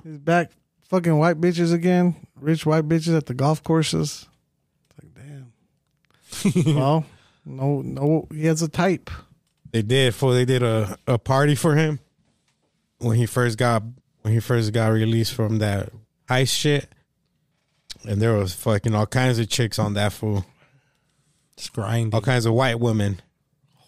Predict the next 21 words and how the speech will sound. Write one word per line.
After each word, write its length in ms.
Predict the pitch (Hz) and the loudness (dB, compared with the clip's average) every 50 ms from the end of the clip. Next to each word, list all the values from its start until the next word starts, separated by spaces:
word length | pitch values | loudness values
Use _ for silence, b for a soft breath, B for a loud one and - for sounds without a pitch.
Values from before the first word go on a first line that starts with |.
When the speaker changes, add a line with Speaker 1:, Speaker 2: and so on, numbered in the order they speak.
| _ _ - | _ _ -10
Speaker 1:
White. 300 | 160 147 135 120 107 _ _ - _ _ _ _ - | -8 -6 -6 -6 -10 _ _ -20 _ _ _ _ -4
Speaker 3:
White. 280 | - 113 110 101 95 110 | -2 0 0 0 -2 -6
Speaker 2:
Just 200 | 135 - - - | -10 -12 -12 -8
white 300 | 127 127 135 - - - | -4 -4 -4 -4 -2 -2
women 300 | 123 120 120 117 113 113 | -2 0 0 -2 0 0
everywhere. 440 | 120 123 123 120 117 113 113 110 - _ _ _ _ _ _ | 0 2 2 2 2 2 0 -2 -4 _ _ _ _ _ _
Speaker 3:
So, 120 | - 151 135 | -2 0 0
so 120 | 139 156 160 | 2 2 2
this 200 | 165 170 156 - | 2 2 0 0
fool 140 | - 143 | 0 2
ain't 160 | 127 123 117 120 | 2 2 2 2
gonna 180 | 113 113 107 | 2 2 0
fucking 380 | 101 - 135 120 110 - 113 110 | 0 0 0 0 2 0 0 -2
stop 400 | - - - 143 120 117 110 - | -2 -2 -2 0 0 0 0 -2
his 220 | 120 113 104 101 | -6 -8 -4 -2
massacring. 840 | 120 123 123 127 120 - 135 120 - 135 135 131 135 135 120 110 98 _ _ _ _ _ _ _ _ _ _ _ _ | 0 0 0 0 0 0 -2 0 0 0 2 2 2 2 0 -2 -4 _ _ _ _ _ _ _ _ _ _ _ _
Speaker 2:
He's 100 | 147 151 | -14 -6
gonna 120 | 139 113 101 | -6 -6 -4
start 260 | - - 104 101 - | -2 -2 -4 -4 -4
plunging 560 | - - 135 143 147 135 123 117 117 113 110 | -4 -2 0 2 2 0 0 -2 -4 -4 -4
away. 320 | 110 110 110 110 107 101 | -4 -4 -4 -4 -4 -6